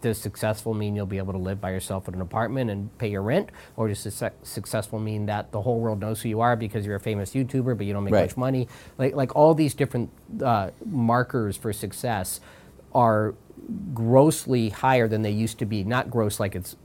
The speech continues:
Speaker 1: icky, but gross like it's just a much larger number
Speaker 2: Right.
Speaker 1: than it was once before. And I think that's confusing to kids too.
Speaker 2: Okay. And so let's go, let's move to the next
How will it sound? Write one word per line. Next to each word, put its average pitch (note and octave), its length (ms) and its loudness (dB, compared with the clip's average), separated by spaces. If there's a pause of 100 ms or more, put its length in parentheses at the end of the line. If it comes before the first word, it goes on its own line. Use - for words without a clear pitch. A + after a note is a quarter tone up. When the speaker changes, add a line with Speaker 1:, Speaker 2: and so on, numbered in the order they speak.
Speaker 1:
icky, G#2+ 400 -4
but A2+ 140 -4
gross A#2 260 2
like A2 180 -2
it's G#2 140 -6
just G#2+ 160 -6 (480)
a - 80 -2
much A2+ 360 2
larger G2+ 480 -2
number F2+ 420 -8 (100)
Speaker 2:
Right. - 160 -4
Speaker 1:
than A2 80 -2
it A2 60 -2
was G#2 220 -4
once F#2+ 220 -8
before. F#2+ 420 -8 (220)
And A#2 100 -4
I A2 60 0
think C3 220 -4
that's A2+ 200 -6
confusing G2+ 520 -6
to E2+ 60 -10
kids - 340 -14
too. - 140 -10
Speaker 2:
Okay. A2+ 300 -4 (280)
And D3+ 160 4
so F3+ 100 6
let's A3+ 220 8
go, F3+ 200 10
let's F3+ 240 2
move E3 220 6
to C#3+ 100 -2
the B2 120 4
next C#3+ 440 2